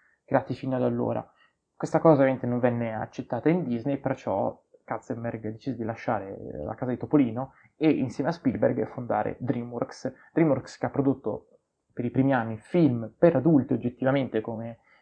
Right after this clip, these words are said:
eh, Il Principe d'Egitto, Giuseppe Re dei Sogni, eccetera, e poi Shrek, Shrek che andava proprio a decostruire tutto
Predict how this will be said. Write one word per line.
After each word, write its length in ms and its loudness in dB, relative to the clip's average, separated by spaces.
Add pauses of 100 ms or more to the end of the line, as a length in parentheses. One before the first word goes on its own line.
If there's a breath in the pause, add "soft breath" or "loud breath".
(120 soft breath)
eh, 160 -8
Il 100 -10
Principe 300 -10
d'Egitto, 840 0
Giuseppe 340 -4
Re 100 -2
dei 100 -2
Sogni, 320 -4
eccetera, 400 -4
e 120 0
poi 400 -6
Shrek, 540 -2
Shrek 480 -2
che 280 -4 (300 soft breath)
andava 260 -2
proprio 220 2
a 40 -2
decostruire 800 4
tutto 520 -6